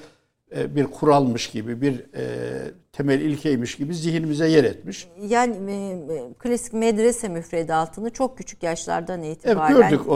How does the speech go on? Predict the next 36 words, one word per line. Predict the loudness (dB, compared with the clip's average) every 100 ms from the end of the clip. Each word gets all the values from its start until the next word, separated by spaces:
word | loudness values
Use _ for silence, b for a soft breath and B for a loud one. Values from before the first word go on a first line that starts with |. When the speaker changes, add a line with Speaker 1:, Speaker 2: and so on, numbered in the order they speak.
| 0
Speaker 1:
o | -2
şeyleri. | -2 0 6
Speaker 2:
yedi | 6 8
Speaker 1:
Evet. | 6
Speaker 2:
yıla | 6 4
yakın | 2 2
Speaker 1:
Evet. | 0 0
Speaker 2:
galiba | 0 0 -2 -2
Speaker 1:
Evet. | 0 -2
Speaker 2:
bir, | -4 -8
bir, | -10 -2
bir |
Speaker 1:
Evet. | -2
Speaker 2:
süre. | -2 -6 -4 -2
O | -2 -2
müfredatın | -4 -6 -2 0 0 0
Speaker 1:
Evet. | -4
Speaker 2:
içinde | -6 -4 -2
bir | 0
eğitim | 0 -2 -4 -6
gördünüz. | -2 -4 -4 -4 -4 -4
Speaker 1:
Evet. | -8
Speaker 2:
İlkokul | -6 -6 -4 -2
eğitiminin, | -2 -4 -8 -6 -6
ilkokul | -6 -4 -4 -2
ve | -2
Speaker 1:
İlkokuldan | 2 4 4 4 2 0
sonra | 0 0
ben | 0 -2
İmam | 0 0
Hatip | 2 2
Okulu'na | 0 0 0 0
gidiyordum. | -2 -4 -4
İşte | -6 -4
o | -2
sırada, | 0 0 2 0 -4